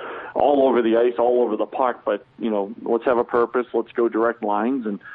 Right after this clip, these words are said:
um, certainly did so this year, and, and he turned into an excellent playmaker.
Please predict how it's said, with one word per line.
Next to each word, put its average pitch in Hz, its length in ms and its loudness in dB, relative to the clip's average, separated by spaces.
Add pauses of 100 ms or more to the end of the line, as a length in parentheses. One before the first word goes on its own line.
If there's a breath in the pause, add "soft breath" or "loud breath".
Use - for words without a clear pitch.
(180 loud breath)
um, 87 440 -6
certainly 110 340 2
did 104 220 -2
so 107 120 2
this 101 240 2
year, 92 180 2
and, 92 180 -4
and 95 120 -4
he 104 100 2
turned 107 240 0
into - 160 -2
an 98 60 0
excellent 98 320 -2
playmaker. 90 540 -4